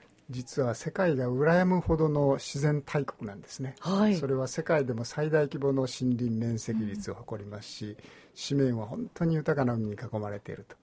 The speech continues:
Speaker 1: ところが、まあ、経済成長の過程で、あの、水際がどんどん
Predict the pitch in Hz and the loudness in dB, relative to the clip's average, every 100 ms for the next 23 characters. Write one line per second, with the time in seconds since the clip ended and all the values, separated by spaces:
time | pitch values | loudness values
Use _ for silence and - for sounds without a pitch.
0 | _ _ _ - 123 139 135 131 127 113 | _ _ _ -8 2 6 6 6 4 0
1 | - - 143 135 135 135 - 135 - 123 | -8 0 4 6 6 4 4 2 2 0
2 | 113 107 110 - 117 110 110 123 117 113 | 0 -2 -6 -4 -2 -2 0 2 2 0
3 | - - _ _ - - - 127 131 139 | -10 -20 _ _ -14 -10 0 2 4 2
4 | 139 139 139 135 165 160 127 107 101 | 6 6 6 4 4 4 4 2 -2